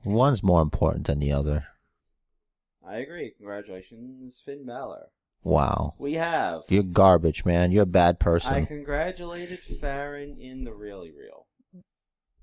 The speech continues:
Speaker 1: This is the real world.
Speaker 2: I know. And if you fast forward, you will hear me congratulate Farron on
Speaker 1: But you
Speaker 2: retaining.
Speaker 1: don't want them to. We don't want them to fast forward.
Speaker 2: <sighs> When they eventually get there.
Speaker 1: There you go.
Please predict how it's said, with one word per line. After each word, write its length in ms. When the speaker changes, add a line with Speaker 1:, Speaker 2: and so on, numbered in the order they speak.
Speaker 1:
This 200
is 140
the 120
real 240
world. 380
Speaker 2:
I 120
know. 320
And 400
if 160
you 240
fast 440
forward, 520
you 120
will 140
hear 240
me 180
congratulate 640
Farron 300
on 160
Speaker 1:
But 140
you 120
Speaker 2:
retaining. 60
Speaker 1:
don't 220
want 300
them 180
to. 520
We 120
don't 180
want 260
them 140
to 100
fast 380
forward. 480
Speaker 2:
<sighs> 340
When 220
they 140
eventually 440
get 260
there. 260
Speaker 1:
There 140
you 140
go. 260